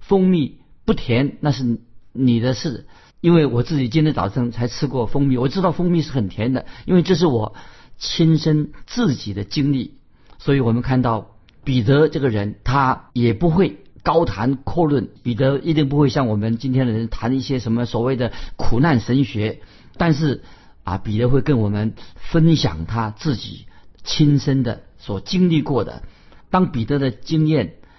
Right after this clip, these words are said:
也成为你我的经历的时候，那就是真的是好得无比了。我们继续啊，看，要思想这个问题。今天很多弟兄姊妹有时不确定自己是不是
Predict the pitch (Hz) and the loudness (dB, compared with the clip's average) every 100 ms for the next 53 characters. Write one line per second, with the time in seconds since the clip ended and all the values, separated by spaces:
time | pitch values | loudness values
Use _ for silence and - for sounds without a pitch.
0 | - - 131 135 - 160 160 131 139 - | -20 -10 0 0 2 0 2 2 0 -6
1 | - - 123 156 110 107 107 - - - | -10 -2 2 2 0 -4 -6 -10 -16 0
2 | 175 165 147 120 101 123 113 - - - | 2 4 4 0 -2 -4 -4 -6 -18 -14
3 | 135 139 127 - 110 110 107 127 113 107 | -2 -2 -2 -4 -6 -6 -6 -4 -4 -6
4 | 110 - - - - 98 95 107 110 101 | -10 -10 -20 -20 -14 -8 -6 -6 -8 -10
5 | 92 87 73 - - - - - 117 151 | -14 -14 -16 -20 -20 -20 -20 -6 2 2
6 | 160 147 151 - - _ - 101 95 - | 2 0 -2 -4 -14 _ -12 -10 -8 -6
7 | 123 - - 113 - 156 127 92 101 113 | -6 -8 -8 -6 -4 -4 -2 -2 -4 -4
8 | 104 98 - - - - 180 151 95 98 | -6 -8 -14 -20 -20 -4 2 4 2 0
9 | 101 - - - - - 196 185 165 120 | -6 -10 -20 -20 -20 -4 2 2 4 4
10 | 139 156 156 123 - - - 156 143 135 | 4 4 4 0 -14 -20 -4 0 2 2
11 | 110 123 117 107 - 113 107 131 180 - | 0 0 0 -4 -6 -6 -6 -6 -6 0
12 | 185 151 139 160 110 98 - 143 - 139 | 0 2 -2 -4 -8 -8 -8 -10 -6 -6